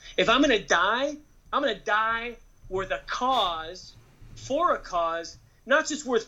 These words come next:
fighting for, but dying for. That's my personality. Born in downtown Los Angeles, lived in the projects, fourteen different places in twelve years, in the melting pot. I'm a survivor. I'm a fighter.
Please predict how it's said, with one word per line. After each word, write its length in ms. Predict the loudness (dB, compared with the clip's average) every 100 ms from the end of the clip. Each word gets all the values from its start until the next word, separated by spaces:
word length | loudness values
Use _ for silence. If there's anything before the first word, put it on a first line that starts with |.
| -2 0
fighting 440 | 2 0 -2 -6 -4
for, 540 | -4 -4 -6 -8 -8 -12 -20 -20 -20 -12
but 200 | -12 2
dying 320 | 4 4 0
for. 380 | -4 -8 -8 -10 -18 -6
That's 240 | -6 -2
my 160 | -2 -2
personality. 800 | 0 0 2 4 6 4 0 -8 _ _ -20 _ _
Born 260 | -2 2 2
in 140 | 2
downtown 580 | 2 4 2 0 -2 0
Los 260 | 0 -2 0
Angeles, 600 | 0 0 0 -2 -4 -8 -18 -20 -20 -20 -20 -12 0
lived 240 | 2 4
in 120 | 2
the 80 | 2
projects, 680 | 2 2 4 2 -4 -6 -12 -18 -20 -2
fourteen 400 | 2 2 2 0
different 380 | 2 2 2 0
places 440 | 2 2 2 -2 -4
in 100 | -4
twelve 380 | 2 2 2
years, 480 | 0 2 0 -2 -8 -12 _ _ _ _
in 120 | 2
the 80 | 2
melting 500 | 2 2 2 2 -2
pot. 340 | 0 0 -2 -6 _ _ -2
I'm 180 | 0 0
a 40 |
survivor. 720 | -4 -4 0 2 2 -2 -8 -12 -4
I'm 180 | 0 0
a 60 | -2
fighter. 600 | -4 0 2 0 -4